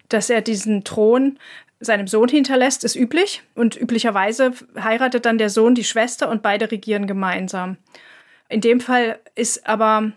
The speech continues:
Kleopatra als gleichberechtigte Partnerin neben ihrem Bruder zu sehen. Und das ist ungewöhnlich. Also der Bruder war ja auch deutlich jünger.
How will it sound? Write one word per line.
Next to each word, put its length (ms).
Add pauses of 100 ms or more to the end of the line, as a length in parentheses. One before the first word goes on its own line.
Kleopatra 520
als 180
gleichberechtigte 800
Partnerin 840 (140)
neben 320
ihrem 240
Bruder 340
zu 160
sehen. 400 (420)
Und 120
das 160
ist 120
ungewöhnlich. 760
Also 320 (160)
der 100
Bruder 280
war 80
ja 120
auch 160
deutlich 480
jünger. 380